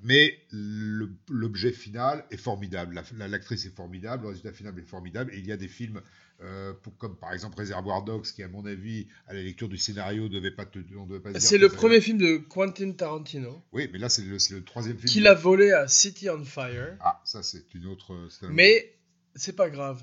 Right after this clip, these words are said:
Speaker 1: C'est pas
Speaker 2: C'est un
Speaker 1: grave.
Speaker 2: petit peu comme, euh, euh, Romain Bouteille et Coluche.
Speaker 1: Je sais pas, je connaissais pas, je connaissais pas suffisamment bien le, la relation entre Robin Bouteille et Coluche.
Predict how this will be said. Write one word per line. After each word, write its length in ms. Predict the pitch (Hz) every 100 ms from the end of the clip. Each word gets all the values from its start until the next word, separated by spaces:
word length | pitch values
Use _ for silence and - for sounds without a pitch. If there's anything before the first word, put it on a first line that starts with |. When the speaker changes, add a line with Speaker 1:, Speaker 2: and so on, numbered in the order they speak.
| -
Speaker 1:
C'est 160 | - -
pas 100 | -
Speaker 2:
C'est 80 |
un 60 | 180
Speaker 1:
grave. 100 | 175
Speaker 2:
petit 120 | 175
peu 140 | 208 214
comme, 260 | 202 175
euh, 280 | 165 160 156 151 _ _ _ _ _ 131
euh, 120 | 131
Romain 280 | 123 165 175
Bouteille 440 | 160 151 185 185 180
et 140 | 147
Coluche. 540 | 135 143 123 - - _ _ _ _
Speaker 1:
Je 140 | 90 101
sais 160 | 110
pas, 180 | 92 90
je 160 | - 104
connaissais 340 | 95 101 110
pas, 280 | 101 113 107
je 80 | 98
connaissais 360 | - 87 90 92
pas 260 | - 98
suffisamment 600 | - - 107 107 107 104 98
bien 300 | 101 110 104
le, 200 | 95 85 87 85
la 100 | 82
relation 380 | 85 92 - 107
entre 120 | 95
Robin 200 | 92 90
Bouteille 320 | 90 87 92 80
et 40 |
Coluche. 560 | - 95 147 123 -